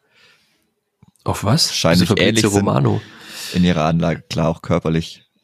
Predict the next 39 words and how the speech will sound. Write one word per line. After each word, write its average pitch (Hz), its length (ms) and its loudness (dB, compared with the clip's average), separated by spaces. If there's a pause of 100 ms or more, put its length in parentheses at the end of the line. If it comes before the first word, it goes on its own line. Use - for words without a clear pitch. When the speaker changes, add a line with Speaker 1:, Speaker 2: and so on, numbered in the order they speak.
(100)
Speaker 2:
ähnlich - 320 -6
konstituiert. 82 760 -2
Deswegen, 82 760 -2 (240)
ich - 80 -14
meine, 95 280 0 (680)
kannst 85 240 -4
es 85 40 -4
auch 80 240 -6
machen 87 280 0
wie 85 80 -2
Darmstadt - 480 -4
und, - 160 -14 (240)
äh, 80 380 2 (260)
Darmstadt - 500 -10
wahrscheinlich, 82 480 -4
wie - 100 0
Magdeburg, 90 520 -2
versuchen 90 340 -2
einfach 82 280 -2 (600)
die - 40 -14
Gegner 95 300 0
auszudribbeln, 98 840 0
aber 78 260 -4
das - 220 -12
würde 87 160 -2
man 82 120 2
dann 82 120 0
doch - 180 -10
eher 80 120 -2
auf - 100 -10
den 80 280 -6 (300)
Flanken - 540 -4
versuchen 85 420 -4
wahrscheinlich 82 420 -2
und 78 80 -2
nicht 80 120 -2
in 80 100 -4
der 82 100 2
Mitte. - 260 -4